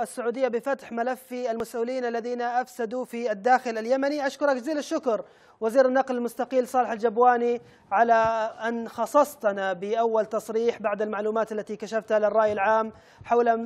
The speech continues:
المسؤول الأول عن ضرب الجيش اليمني في، آه، على مشارف عدن. أعود الآن إلى ضيفي للتعليق على هذا الموضوع، دعوني أرحب بهما مجددًا، القيادي في المقاومة الجنوبية عادل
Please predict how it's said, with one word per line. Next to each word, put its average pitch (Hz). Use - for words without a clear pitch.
المسؤول 220
الأول 226
عن 220
ضرب 226
الجيش 226
اليمني 214
في، 208
آه، 196
على 190
مشارف 196
عدن. 190
أعود 262
الآن 269
إلى 247
ضيفي 233
للتعليق 220
على 208
هذا 208
الموضوع، 208
دعوني 214
أرحب 208
بهما 202
مجددًا، 220
القيادي 208
في 214
المقاومة 208
الجنوبية 196
عادل 247